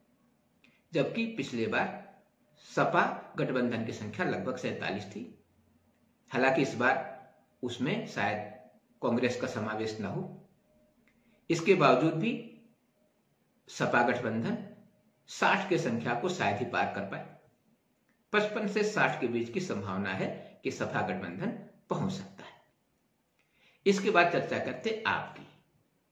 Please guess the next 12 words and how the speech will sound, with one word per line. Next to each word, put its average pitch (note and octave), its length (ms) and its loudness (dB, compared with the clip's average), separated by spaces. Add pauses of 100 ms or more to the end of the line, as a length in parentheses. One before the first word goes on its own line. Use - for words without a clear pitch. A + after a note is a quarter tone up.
(840)
आपको G#3+ 480 2
अधिकतम, F#3 680 2 (200)
अधिकतम E3+ 560 2
सात C3 380 2
सीटें C3+ 240 -2
मिल E3 160 0
सकती - 300 -12
हैं, - 160 -18 (960)
यानी C#3+ 640 0
आप D#3 240 4
पार्टी F#2 280 -2
को - 200 -2